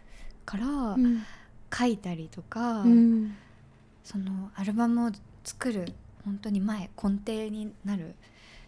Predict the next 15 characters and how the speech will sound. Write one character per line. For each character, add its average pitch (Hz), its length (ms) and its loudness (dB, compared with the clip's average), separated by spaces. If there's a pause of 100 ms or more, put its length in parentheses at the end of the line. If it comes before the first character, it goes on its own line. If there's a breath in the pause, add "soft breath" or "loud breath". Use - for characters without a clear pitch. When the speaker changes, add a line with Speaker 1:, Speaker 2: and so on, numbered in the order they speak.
(200 soft breath)
Speaker 1:
な - 60 -20
ん - 20 -20
か 185 100 -14
自 170 200 -10
分 180 200 -4
の 185 100 -4
軸 190 340 -6
を 170 160 -6
作 - 260 -12
っ 175 40 -10 (140)
た 165 160 -12
時 - 320 -12
は、 254 440 -6
Speaker 2:
う 269 60 4
ん。 240 240 4